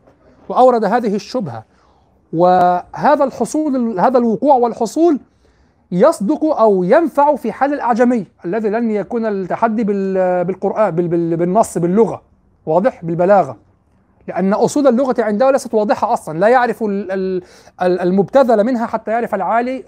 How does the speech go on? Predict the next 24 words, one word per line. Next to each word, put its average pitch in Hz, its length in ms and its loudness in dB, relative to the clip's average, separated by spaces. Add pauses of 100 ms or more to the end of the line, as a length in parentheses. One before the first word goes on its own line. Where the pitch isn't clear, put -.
فضلا 220 260 -2
عن 214 120 -2
المعجز، 196 520 0 (680)
واضح؟ 175 320 0 (880)
فيقول، 240 540 2 (720)
يعني 175 260 -2
إذا 190 220 4
قال 220 420 4
قائل 202 420 0
هذا، 247 260 -2
قيل 196 380 -6
له: 117 240 -8 (500)
"خبرنا 285 600 2
عما 233 300 2
اتفق 226 400 -4
عليه 180 380 -2
المسلمون 175 760 -4 (360)
من 185 120 2
اختصاص 220 520 0
نبينا 190 520 -2
صلى 175 260 -4
الله 180 380 0
عليه 170 300 -4
وسلم 233 520 -2